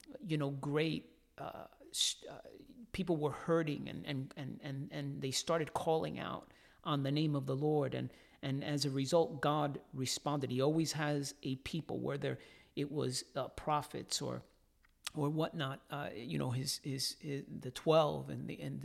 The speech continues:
in the New Testament. He always has a remnant of people that by the Spirit, they're in relationship in, with him, and, and he allows them to start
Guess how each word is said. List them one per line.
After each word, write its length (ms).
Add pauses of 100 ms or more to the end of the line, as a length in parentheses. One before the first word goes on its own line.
in 100
the 80
New 140
Testament. 520 (280)
He 320
always 680
has 540 (100)
a 80
remnant 760
of 140 (100)
people 460 (880)
that 460 (280)
by 200
the 100
Spirit, 680 (240)
they're 540
in 260
relationship 760
in, 140 (100)
with 280
him, 260
and, 140 (340)
and 140
he 480 (100)
allows 640
them 220
to 100
start 800